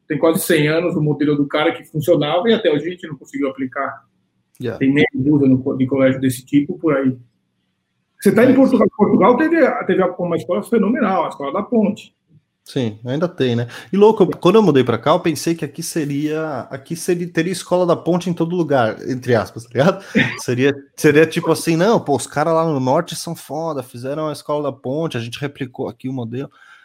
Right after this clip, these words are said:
Speaker 2: Porra nenhuma, Fê. Porra nenhuma. Eu
Speaker 1: Porra.
Speaker 2: diria que as escolas, pelo menos as, eu diria que as escolas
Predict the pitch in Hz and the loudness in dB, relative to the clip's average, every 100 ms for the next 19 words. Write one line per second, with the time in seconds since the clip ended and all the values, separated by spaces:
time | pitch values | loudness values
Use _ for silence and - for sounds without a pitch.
0 | _ _ - 165 233 294 254 247 - 104 | _ _ -6 0 0 0 -2 -4 -6 -12
1 | 101 _ _ _ _ _ - 117 104 107 | -12 _ _ _ _ _ -8 -6 -4 -6
2 | 117 - - 202 247 285 139 123 139 117 | -10 -14 -18 -12 -10 -8 -8 -8 -10 -16
3 | _ _ _ - 120 151 180 208 147 170 | _ _ _ -20 -2 2 2 4 2 2
4 | 262 262 185 165 160 - - 170 170 123 | 0 2 2 2 0 0 2 4 4 2
5 | 156 156 175 143 127 113 120 135 139 131 | 0 2 0 0 0 0 -2 -2 -2 -2
6 | 143 196 202 - - 139 120 113 117 - | 0 0 0 -4 -2 2 2 -2 -8 -8
7 | 127 135 131 117 - - | -4 -2 -2 -4 -10 -18